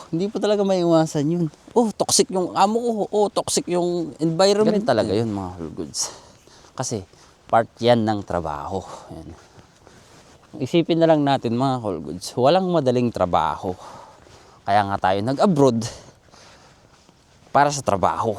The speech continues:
Yan, mga ka-all goods. Kaya tiis, tiis, tiis, tiis, tiis,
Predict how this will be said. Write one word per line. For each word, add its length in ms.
Yan, 240
mga 240
ka-all 240
goods. 320
Kaya 240
tiis, 400
tiis, 320
tiis, 320
tiis, 320
tiis, 280